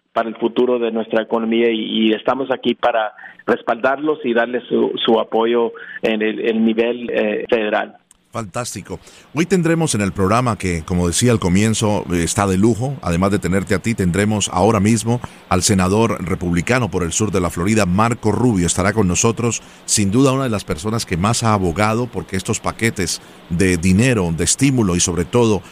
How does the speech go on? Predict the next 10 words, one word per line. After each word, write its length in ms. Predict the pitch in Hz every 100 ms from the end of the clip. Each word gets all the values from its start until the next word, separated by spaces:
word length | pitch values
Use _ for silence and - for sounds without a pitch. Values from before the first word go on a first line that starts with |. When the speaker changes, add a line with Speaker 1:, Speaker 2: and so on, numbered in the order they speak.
| -
Speaker 2:
de 140 | 82 95
ayuda 400 | 82 131 120 92
para 340 | 90 87 82 - -
la 120 | 87
protección 560 | 92 87 85 - 123 107
del 100 | 87
payroll 480 | 113 110 113 117 110 - -
se 200 | - 104
haga 160 | 123
efectivo 640 | 127 98 82 123 127 139